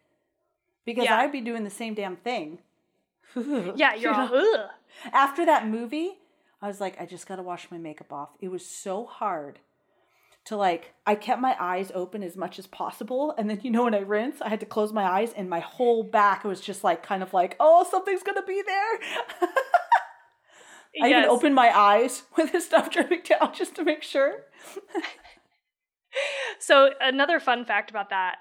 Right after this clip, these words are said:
Speaker 2: uh, Shimizu on the, you know, one of the things that I watched said that he wanted to create horror that remains in the heart. And he was, like, speaking about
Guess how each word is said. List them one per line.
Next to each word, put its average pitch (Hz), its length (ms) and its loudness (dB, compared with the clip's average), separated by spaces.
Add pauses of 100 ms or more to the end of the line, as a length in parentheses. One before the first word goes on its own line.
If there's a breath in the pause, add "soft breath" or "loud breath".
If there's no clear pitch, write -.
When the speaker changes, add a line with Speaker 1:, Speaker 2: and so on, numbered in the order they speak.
Speaker 2:
uh, 220 240 0 (100)
Shimizu 262 720 -2 (480 soft breath)
on 247 300 2
the, 233 400 -2 (540)
you 226 100 -12
know, 202 140 -10
one 240 180 -4
of 240 60 0
the 214 80 -6
things 202 220 -12
that 196 100 -12
I 196 60 -8
watched - 500 -12 (180)
said 226 520 0 (440 soft breath)
that 247 140 -2
he 262 120 -8
wanted 254 360 -2
to 320 140 -8
create 233 520 -6
horror 254 600 -6 (180)
that 202 160 -4
remains 208 720 -12
in 214 280 -12
the 196 100 -10
heart. - 640 -12 (500)
And 202 400 -8
he 233 300 -14
was, 214 260 -8
like, 196 300 -8
speaking 302 440 -8
about 202 420 -4